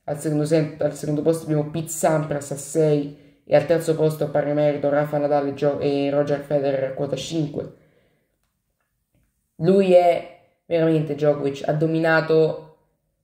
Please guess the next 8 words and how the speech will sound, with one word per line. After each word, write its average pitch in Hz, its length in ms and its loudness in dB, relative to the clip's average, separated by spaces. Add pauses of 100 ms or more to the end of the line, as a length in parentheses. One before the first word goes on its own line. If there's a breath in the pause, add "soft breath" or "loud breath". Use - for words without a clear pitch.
(180)
possiamo 156 320 -6
dire 175 220 4
che 151 80 -2
ha 147 60 2
dominato 151 440 0
tre 143 220 0
generazioni. 151 840 -4 (1200)
Addirittura. 147 880 -2